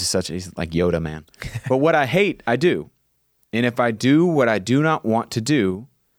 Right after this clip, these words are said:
I agree with the law. I agree that the law is good."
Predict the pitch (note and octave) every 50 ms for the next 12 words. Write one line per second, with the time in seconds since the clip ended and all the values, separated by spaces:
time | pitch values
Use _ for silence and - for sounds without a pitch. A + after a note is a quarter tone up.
0 | _ _ _ - G#2+ G#2 G#2 F#2+ F2 A2+ A#2 B2+ C#3 D3 D3 D#3 D3+ - D#3+ D3+
1 | B2+ G#2 F#2+ E2+ F2 F2 F2+ G#2 C#3 - _ - - G#2+ A#2 A#2 A2+ F#2+ - C#3
2 | D3 B2+ F#2+ G#2 G2 - G#2+ G2 G2+ A#2+ B2+ G#2 F2+ F2+ F#2+ - - G#2+ F#2 F#2
3 | - C#3+ C#3+ G#2+ D2 - -